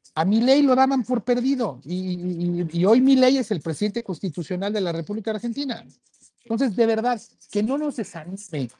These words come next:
que, que, que no nos desenfoque de nuestro objetivo todo el ruido exterior. Hay mucho ruido en el exterior, encargado por Morena y por el régimen y por la secta. Entonces, no, no caigamos en ese ruido.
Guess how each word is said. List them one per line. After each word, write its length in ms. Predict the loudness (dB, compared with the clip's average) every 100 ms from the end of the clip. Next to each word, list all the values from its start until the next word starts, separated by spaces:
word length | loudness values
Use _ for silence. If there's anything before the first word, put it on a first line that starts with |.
| _ _
que, 260 | 0 0 0
que, 140 | -2 2
que 160 | 4
no 140 | 6 6
nos 220 | 4 4
desenfoque 800 | 0 2 0 0 4 2 4 0
de 120 | 0
nuestro 360 | -4 -6 -4
objetivo 720 | -4 -2 -6 -2 0 2 0 -2 _ _ _ -12
todo 200 | -2 2
el 100 | 2
ruido 400 | 2 0 0 0
exterior. 600 | -4 -4 -6 -2 -4 -4 _
Hay 140 | -2 0
mucho 360 | 0 -2 -2
ruido 360 | -4 0 0 0
en 80 | -2
el 120 | -6
exterior, 500 | -8 -6 -4 -4 -6
encargado 600 | -8 -8 -4 -2 0 0 -2
por 260 | -2 -4
Morena 420 | -4 -6 -4 -4
y 60 | -6
por 180 | -8 -10
el 80 | -6
régimen 480 | -8 -6 -6 -6
y 60 | -6
por 180 | -8 -8
la 140 | -8
secta. 480 | -6 -6 -6 -10 -14 _ -20 _ _ _ -6
Entonces, 320 | -4 -2 -2
no, 220 | 0 -2
no 180 | -2 -2
caigamos 560 | -2 -2 -2 -4 -6 -6
en 120 | -8
ese 200 | -6 -6
ruido. 300 | -4 -4